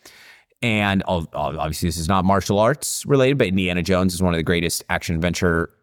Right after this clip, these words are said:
trilogies, the original one of all time. And I, I absolutely love the film. So growing up, it's like, kinda like,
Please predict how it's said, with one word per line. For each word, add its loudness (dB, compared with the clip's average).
trilogies, 0
the 0
original 0
one 0
of 0
all 2
time. 0
And -2
I, -2
I -4
absolutely -4
love -2
the -8
film. 0
So 0
growing 4
up, 0
it's -2
like, 0
kinda -2
like, -2